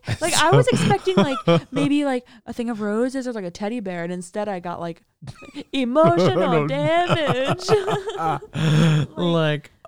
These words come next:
Speaker 1: "Oh, who says this?"
Speaker 2: And, like,
Speaker 1: <laughs>
Speaker 2: Kyle and Taylor were in the room with me, and I was re-, I was like, "Look what he, like, look what the fuck he just said to me." And, like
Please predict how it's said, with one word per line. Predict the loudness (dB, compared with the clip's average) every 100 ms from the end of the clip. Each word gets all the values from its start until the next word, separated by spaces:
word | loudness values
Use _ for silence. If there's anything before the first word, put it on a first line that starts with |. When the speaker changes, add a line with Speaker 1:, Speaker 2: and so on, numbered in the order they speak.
| -6
Speaker 1:
"Oh, | -2 2 2 2 2 2
who | 2 0
says | -4 -6 -2 0 2 0
this?" | -2 0 2 0
Speaker 2:
And, | -2
like, | -2 0 -2 -2 -2
Speaker 1:
<laughs> | -2
Speaker 2:
Kyle | 0 0 0 0
and | -4 -6
Taylor | -4 -4
were | -4
in |
the | -6
room | -6 -6
with | -8
me, | -8
and | -6
I |
was | -8 -8
re-, | -8
I | -8
was | -8
like, | -14 -10
"Look | -10 -8
what | -8 -8
he, | -8
like, | -8 -12 -14
look | -18 -14 -10
what | -10
the | -10
fuck | -12 -8 -8 -8 -16
he | -18
just | -16 -14
said | -14
to | -12
me." | -14 -14
And, | -12 -10
like | -10 -12